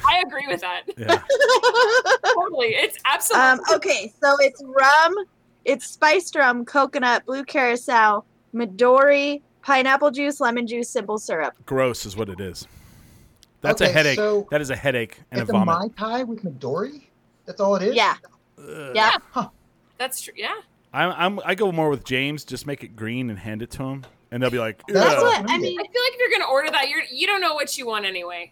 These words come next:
Speaker 1: right?
Speaker 2: Yeah.
Speaker 1: I,
Speaker 3: No.
Speaker 1: like someone just told you.
Speaker 3: I would make
Speaker 1: "Here's
Speaker 3: sure
Speaker 1: this." Okay.
Speaker 4: That's a
Speaker 3: I would make
Speaker 4: lot
Speaker 3: sure to
Speaker 4: yummier
Speaker 3: put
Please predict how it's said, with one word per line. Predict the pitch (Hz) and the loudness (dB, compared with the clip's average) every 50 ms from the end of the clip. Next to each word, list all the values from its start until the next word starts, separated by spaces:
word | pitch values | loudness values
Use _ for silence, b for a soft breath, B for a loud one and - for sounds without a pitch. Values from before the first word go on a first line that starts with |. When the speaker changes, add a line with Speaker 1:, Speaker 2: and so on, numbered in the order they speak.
| _ _ | _ _
Speaker 1:
right? | - 233 240 247 254 269 247 - _ _ 101 | -6 -4 -2 0 0 -2 -4 -6 _ _ -20
Speaker 2:
Yeah. | 92 87 82 82 - | -20 -20 -20 -16 -16
Speaker 1:
I, | 87 - _ _ _ _ _ _ - 277 285 285 | -16 -16 _ _ _ _ _ _ -20 -14 -8 -4
Speaker 3:
No. | 254 240 190 139 - _ _ _ _ _ - | -2 -2 -2 -4 -6 _ _ _ _ _ -4
Speaker 1:
like | 254 254 | -4 -2
someone | - - 311 311 311 311 | 0 -2 0 0 -2 -2
just | 285 285 - - | -2 -2 -4 -2
told | - 247 247 220 | -2 -2 -2 0
you. | 220 - | 2 4
Speaker 3:
I | 285 294 | 4 4
would | 302 370 381 403 | 4 2 0 -2
make | 392 359 370 - 262 269 - | -2 -4 -4 -4 -4 -2 0
Speaker 1:
"Here's | 302 294 | 2 4
Speaker 3:
sure | 294 285 277 285 - _ _ _ _ | 4 4 2 0 -4 _ _ _ _
Speaker 1:
this." | 370 330 | -20 -12
Okay. | 208 185 180 196 233 - _ _ _ _ _ _ _ - 123 170 | -10 -8 -8 -10 -12 -18 _ _ _ _ _ _ _ -20 -12 -8
Speaker 4:
That's | 202 240 - - - - _ _ - | -8 -8 -8 -8 -12 -16 _ _ 0
a | 170 | 2
Speaker 3:
I | 175 285 | 2 4
would | 320 359 | 4 4
make | 392 403 359 | 2 2 2
Speaker 4:
lot | - | 0
Speaker 3:
sure | - 381 359 - | 0 0 0 0
to | 175 180 | 0 -2
Speaker 4:
yummier | 190 - - | -2 -2 -2
Speaker 3:
put | - | -2